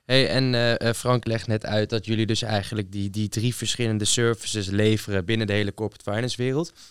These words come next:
Ehm, hou jij je als analist met name bezig met één stukje? Of doe jij eigenlijk alles daarin? Dus ook debt advisory stukje en ook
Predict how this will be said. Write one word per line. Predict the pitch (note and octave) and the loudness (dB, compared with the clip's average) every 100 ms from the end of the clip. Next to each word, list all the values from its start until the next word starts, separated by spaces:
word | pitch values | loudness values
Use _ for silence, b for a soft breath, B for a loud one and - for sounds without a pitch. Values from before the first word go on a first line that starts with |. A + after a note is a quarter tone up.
| B _ | B _
Ehm, | A2 A2+ G#2+ B B B | -2 -2 -2 B B B
hou | G2+ A#2+ | 2 4
jij | B2 A#2 | 6 6
je | |
als | A2 G#2+ | 4 2
analist | A2+ A2+ A2+ A2 | 2 2 2 0
met | A2 F#2+ | -2 2
name | A2+ A#2 A2 | 4 4 4
bezig | G#2 A2+ G2+ G2 | 4 2 2 0
met | A2 - | -4 -2
één | A2+ A2+ | 0 0
stukje? | - C#3 - E3+ G3 b b b b | 0 -2 -2 -2 -2 b b b b
Of | - C#3 - A#2+ | 2 2 2 -4
doe | A#2 | 2
jij | B2+ G#2+ | 4 6
eigenlijk | A#2 A#2 A#2+ - | 4 2 -4 0
alles | B2 A2 | 4 4
daarin? | A2 F#2+ G2 G2 | 2 0 0 0
Dus | - | 0
ook | A2+ G#2+ - | 0 0 0
debt | A2 - | 0 0
advisory | G#2+ G#2+ G#2+ G#2 G#2 | -4 0 0 0 0
stukje | - A2+ G#2 G#2+ | 0 -2 -2 -2
en | G2+ | -2
ook | G2 | -2